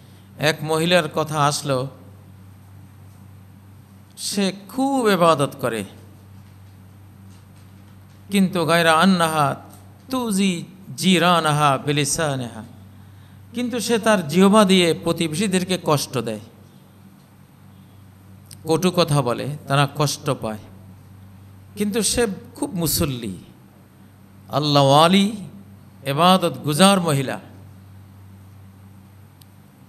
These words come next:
কিন্তু তার মানুষের সাথে আচরণের মধ্যে একটা দিক হলো, জিহ্বা দিয়ে মিষ্টি সুন্দর কথা না বলে খুব কটু কথা বলে, কষ্ট দেয়,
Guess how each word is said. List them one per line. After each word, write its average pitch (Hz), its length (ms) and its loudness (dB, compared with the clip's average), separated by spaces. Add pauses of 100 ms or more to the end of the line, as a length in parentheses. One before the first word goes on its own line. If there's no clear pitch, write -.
কিন্তু 196 220 4
তার 190 500 4 (140)
মানুষের 190 540 2
সাথে - 280 -4
আচরণের 190 560 4
মধ্যে 156 240 0
একটা 151 240 0
দিক 170 360 -4
হলো, 139 260 -4 (920)
জিহ্বা 175 340 4
দিয়ে 156 480 0 (180)
মিষ্টি 160 440 -4
সুন্দর 165 440 0
কথা 190 260 0
না 151 160 0
বলে 123 400 -8
খুব 196 140 -4 (160)
কটু 233 220 -4
কথা 156 280 -4
বলে, 104 220 -8 (100)
কষ্ট 123 360 -8
দেয়, 117 260 -8